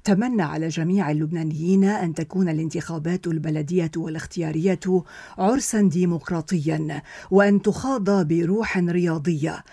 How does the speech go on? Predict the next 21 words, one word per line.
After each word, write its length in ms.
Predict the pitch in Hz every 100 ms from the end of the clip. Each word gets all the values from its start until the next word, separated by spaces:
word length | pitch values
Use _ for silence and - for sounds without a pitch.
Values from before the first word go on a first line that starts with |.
| - -
فتكون 520 | 254 220 233 302 311
المنافسة 880 | 254 170 160 160 156 214 214 190 208
فيها 560 | 190 196 151 156 - - -
ليس 380 | 185 233 220 -
لتصفية 640 | 156 151 160 - 208 175 160
الحسابات، 840 | 151 - 165 - 160 151 202 202 202 196 - - - 220
إنما 340 | 233 277 247
لتطوير 600 | 170 170 170 185 196 190
العمل 600 | 165 151 185 185 165 170
داخل 380 | 165 185 - 175
المدن 600 | 165 170 185 175 170 160
والبلدات، 800 | 160 170 160 160 151 185 151 - 156 - - -
وأن 280 | 185 170 151
تكون 640 | 160 - 202 175 165 156 - _ -
عامل 720 | 160 170 208 220 214 208 202
توحيد 600 | 196 190 - 269 214 180 170 170 -
لا 160 | 185 180
انقسام، 760 | 165 - 185 - 202 160 151 - - - -
وأن 380 | 190 208 214 220
يهنئ 560 | 196 202 262 269 175 160
الخاسر 800 | 156 - 214 208 - 170 160